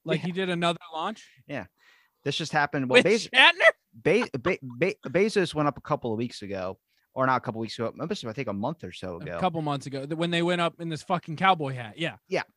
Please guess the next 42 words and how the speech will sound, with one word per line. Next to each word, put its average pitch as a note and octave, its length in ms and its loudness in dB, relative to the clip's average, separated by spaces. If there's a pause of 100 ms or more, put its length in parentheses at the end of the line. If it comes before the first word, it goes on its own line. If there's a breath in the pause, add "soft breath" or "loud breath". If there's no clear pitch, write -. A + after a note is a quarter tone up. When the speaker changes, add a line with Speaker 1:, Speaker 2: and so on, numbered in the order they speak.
(140)
Speaker 1:
This - 120 -6
Speaker 2:
So D3+ 220 6
Speaker 1:
stupid C#3 200 -10
fucking D3 200 -6 (120)
cowboy D3+ 160 -2
Speaker 2:
William E3+ 200 4
Speaker 1:
hat. D#3+ 340 2
Speaker 2:
Shatner C#3 160 0
just B2+ 180 -4
went C3 140 2
up B2+ 180 -2
the B2+ 80 -4
day B2 160 0
we're C#3 220 0
recording A#2+ 420 -2
this, A2 200 -6
which A2+ 260 -8
would G#2+ 120 -6
be G#2 200 -6
yesterday. F#2+ 760 -4 (240)
And A2+ 120 -2
then B2 120 2
he D3+ 160 0
came C#3+ 300 0
down B2+ 300 2
and A#2+ 100 0
he C#3 100 2
was C#3 200 0
like, B2 180 4 (540)
"Uh, A#2+ 100 0 (140)
I've A#2+ 160 0
been C3+ 200 4
up C#3 140 2
into C#3 160 2
space C#3+ 400 -2
now, D#3 320 -2 (380 soft breath)
and B2+ 280 2
the A#2 120 2
Earth B2 300 2
is G#2 180 -2
not G2 260 -2
flat." F2 300 -4